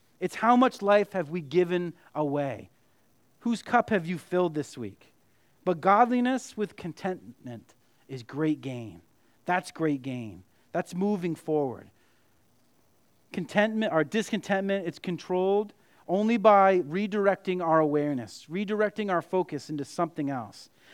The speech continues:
Because every funeral that you attend, you hear a story after story of people and the impact that that person had on their lives.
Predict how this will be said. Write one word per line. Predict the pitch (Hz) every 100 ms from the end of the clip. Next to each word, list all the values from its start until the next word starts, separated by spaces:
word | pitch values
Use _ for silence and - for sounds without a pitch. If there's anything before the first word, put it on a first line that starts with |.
| - -
Because | 190 185
every | 233 247
funeral | - 226 226 226
that | 202
you | 196 190
attend, | 165 180 185 208 226 _ _ - -
you | 175 175
hear | 185 165
a |
story | - - 190 190 196 208
after | 180 185 175
story | - - 180 170 147 131
of | 139 -
people | 190 175 156
and | 160
the | 156 165
impact | 208 185 185 156 -
that |
that | 156 151 -
person | 180 - 147
had | 160 156
on | 143
their | 131
lives. | 127 123 101 98